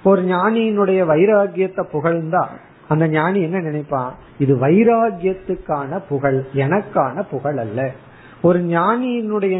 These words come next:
ஞானத்தை புகழ்ந்தால் இது ஞானத்திற்கான புகழ், என்னுடைய புகழ் அல்ல. ஒரு ஞானி வந்து ஒரு பெரிய கவிஞனா இருக்காருன்னு வச்சுக்கோமே, அவனுடைய கவி திறமையை புகழ்ந்தால் இது கவிக்கான புகழே தவிர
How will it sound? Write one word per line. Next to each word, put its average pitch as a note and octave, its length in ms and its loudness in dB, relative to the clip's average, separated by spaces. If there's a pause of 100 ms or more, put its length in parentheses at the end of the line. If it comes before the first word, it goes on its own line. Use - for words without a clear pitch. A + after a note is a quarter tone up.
ஞானத்தை G3+ 680 0
புகழ்ந்தால் C#3+ 720 0 (420)
இது D3 240 4
ஞானத்திற்கான E3+ 1200 0
புகழ், E3 340 0 (140)
என்னுடைய D#3 600 0
புகழ் D3 340 -2
அல்ல. C3 200 -2 (800)
ஒரு G#3 220 4
ஞானி G3+ 400 0
வந்து F#3 240 -2
ஒரு G3+ 120 2
பெரிய F3+ 300 -2
கவிஞனா F3 540 -2
இருக்காருன்னு D3+ 480 0
வச்சுக்கோமே, C#3 540 -4 (500)
அவனுடைய G3+ 500 4
கவி F#3 260 -2 (100)
திறமையை A3 560 -4 (160)
புகழ்ந்தால் D3+ 760 2 (260)
இது D3+ 180 2 (140)
கவிக்கான F#3+ 680 -2 (100)
புகழே E3 500 -2
தவிர C3+ 300 -2